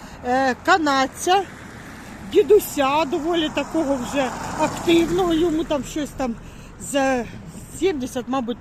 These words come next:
під вісімдесят. Він дуже активний. І знайшли, знайшли, е, є-, вона знайшла через U M C I, він живе в центрі,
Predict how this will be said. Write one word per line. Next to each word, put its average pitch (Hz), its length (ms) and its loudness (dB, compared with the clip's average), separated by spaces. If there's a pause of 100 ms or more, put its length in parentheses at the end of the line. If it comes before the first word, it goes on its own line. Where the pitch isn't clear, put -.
під 254 180 -4
вісімдесят. 370 800 -2 (380)
Він 320 200 6
дуже 339 220 4
активний. 440 840 4 (420)
І 320 120 4 (500)
знайшли, 370 880 6
знайшли, 359 480 4
е, 339 400 6 (640)
є-, 311 140 2
вона 330 280 4
знайшла 311 420 4
через 285 280 0
U 262 160 4
M 302 200 2 (100)
C 320 80 2
I, 427 280 6 (380)
він 392 200 8
живе 311 480 4
в - 340 -6
центрі, 254 580 4